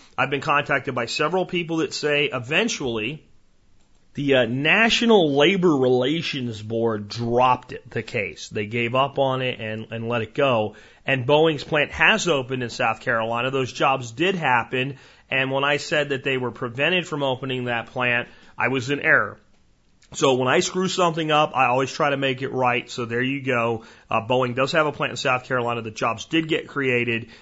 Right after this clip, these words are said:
Uh, but I wasn't wrong about the fact that the government, in conjunction with the unions, did try to prevent it.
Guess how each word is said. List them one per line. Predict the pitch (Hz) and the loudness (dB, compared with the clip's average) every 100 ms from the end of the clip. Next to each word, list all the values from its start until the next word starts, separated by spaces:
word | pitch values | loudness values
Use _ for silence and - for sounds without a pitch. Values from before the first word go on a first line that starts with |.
| - - | -20 -4
Uh, | 120 110 - 156 | 0 2 0 -8
but | 127 170 110 - - - _ _ | 2 4 4 0 -14 -18 _ _
I | 131 | 2
wasn't | 190 208 | 2 4
wrong | 202 196 185 | 6 6 6
about | 165 160 | 2 2
the | 139 | 0
fact | 156 147 143 147 | 0 0 0 0
that | 127 - 120 | -2 -2 -8
the | 127 120 117 113 110 101 - _ - | -6 -4 -2 -4 -6 -10 -16 _ -10
government, | 127 156 185 214 233 226 - | 2 4 4 4 2 0 -6
in | 156 143 | -6 -4
conjunction | 147 131 165 180 180 | -6 -2 -2 -2 -4
with | 160 | -4
the | 139 | -6
unions, | 151 180 160 113 | -2 0 0 -2
did | 139 147 | -2 0
try | 165 | 0
to | 135 | 0
prevent | 127 117 139 | -2 -2 -2
it. | 110 - | -2 -8